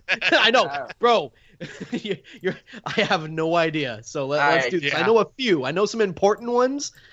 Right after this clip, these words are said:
Speaker 1: but that's about it. Uh,
Speaker 3: Yeah.
Speaker 2: Okay, The Haunted Castle, A K A
Speaker 1: Oh!
Speaker 2: The Ma- Whoa.
Speaker 3: <laughs>
Speaker 2: A K A The Manor of the Devil, is a three-minute long French film by Georges Méliès.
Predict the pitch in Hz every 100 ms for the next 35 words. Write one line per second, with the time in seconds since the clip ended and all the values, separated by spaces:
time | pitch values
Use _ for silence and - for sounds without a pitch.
0 | _ _ _ _ - 135 131 147 175 180
1 | 180 190 107 - - _ - 359 392 -
2 | 143 - 104 - - 196 160 135 123 151
3 | 147 220 254 226 247 165 - 196 156 -
4 | - 104 82 - - 147 160 - 139 359
5 | 349 330 254 143 139 - _ _ _ _
6 | _ _ _ _ _ _ _ _ _ _
7 | _ _ - - - 247 254 - _ _
8 | _ _ - - _ - 196 226 208 196
9 | 185 160 151 190 208 202 196 170 170 135
10 | 196 151 110 107 127 135 151 339 359 233
11 | 190 165 160 156 139 135 - 220 - -
12 | 151 131 127 135 127 123 185 202 175 165
13 | 156 143 123 92 85 - -